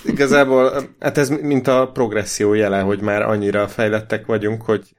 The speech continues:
magunk mögött hagyjuk a vapot, ö, ugyanis igazából a, a Vodafone szünteti meg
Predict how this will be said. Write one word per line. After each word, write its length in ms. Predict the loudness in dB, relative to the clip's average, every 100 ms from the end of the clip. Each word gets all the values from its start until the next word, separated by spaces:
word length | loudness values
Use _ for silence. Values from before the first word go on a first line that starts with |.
| -4
magunk 380 | -2 -2 -4
mögött 300 | -4 -4 -4
hagyjuk 360 | -2 -4 -4 -4
a 80 | -2
vapot, 520 | -2 0 -2 -4 -12 _ -10
ö, 420 | -6 -2 -2 -4
ugyanis 440 | -4 -4 -2 -4 -6
igazából 440 | -2 0 0 2
a, 300 | 0 -2 _ _
a 120 | -8
Vodafone 640 | -2 -2 -2 -6 -8 -8
szünteti 480 | -10 -8 -6 -6 -4
meg 340 | -2 -2 -4